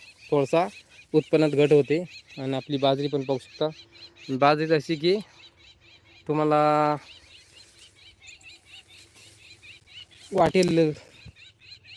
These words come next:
आवश्यक वाटेल अशी माहिती सांगतो. हे बघा, आपण एक एक फुटावरती टोचून हाताने बी लावलं आहे. तर माझे घरातले पाच मेंबर जसं एक दिवसभर वीस गुंठे रान, अं, गेलं टोचण्यासाठी, तर बाजरी आपण हाताने पूर्ण टोचून लावली.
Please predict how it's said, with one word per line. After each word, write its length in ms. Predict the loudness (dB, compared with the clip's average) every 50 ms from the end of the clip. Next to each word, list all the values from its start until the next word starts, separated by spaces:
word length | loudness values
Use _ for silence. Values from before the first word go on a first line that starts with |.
| -20 _ -4 -2
आवश्यक 320 | -2 -2 0 0 0 2
वाटेल 320 | 4 4 4 4 2 2 2
अशी 260 | 0 -2 -4 -6 -6 -6 -6 -4
माहिती 320 | -2 0 0 0 -2 -2 -4
सांगतो. 300 | -2 -4 -2 -2 -4 -4 -4 -6 -12 -20 -20 -6 -2 0
हे 60 | 2
बघा, 180 | 4 4 4
आपण 200 | 2 2 2 2
एक 200 | 2 2 2 0
एक 80 | -2 -2 -2 -2
फुटावरती 400 | -2 0 0 0 0 -2 -4 -6
टोचून 380 | -4 -4 -4 -4 -4 -4 -4
हाताने 360 | -4 -2 -2 0 0 0 0
बी 160 | 0 0 0 0
लावलं 260 | 0 0 0 0 -2
आहे. 240 | -2 -4 -8 -12 _ _ _ _ _ _ _ _ _ _ _ _ _ -4
तर 340 | -2 0 0 0 0 0 -2 -4 -8 _ _ _ _ _ _ -8
माझे 320 | -4 -2 0 2 2 4
घरातले 320 | 4 4 4 2 2 -2 0
पाच 220 | 2 0 0 2
मेंबर 280 | 0 0 0 0 0 -2 -4 -6 _ _ _ _ _ _ -10 -8
जसं 400 | -6 -4 -2 0 0 2 2 0 -2 -6 _ _ _ _ _ _ -2
एक 200 | 0 0 0 0
दिवसभर 360 | 0 2 2 2 2 2 2
वीस 220 | 2 2 0 0
गुंठे 340 | 0 0 0 2 4 4 4
रान, 320 | 4 2 2 2 2 2 0
अं, 300 | 0 0 0 -2 -4 -6 -8 -14 _ _ _ -6 -2
गेलं 200 | 0 2 2 0 0
टोचण्यासाठी, 600 | -2 -4 -4 -4 -6 -6 -6 -6 -6 -4 -6 -6 -6 -10 _ _ _ _ _ _ -20 -14 -8 -4
तर 60 | 0
बाजरी 260 | 0 0 2 2 0
आपण 200 | -2 -2 -4 -6
हाताने 300 | -6 -4 -4 -4 -4 -4
पूर्ण 280 | -4 -4 -4 -4 -4 -4
टोचून 280 | -6 -8 -6 -4 -2
लावली. 300 | -2 -2 -2 -2 -2 -4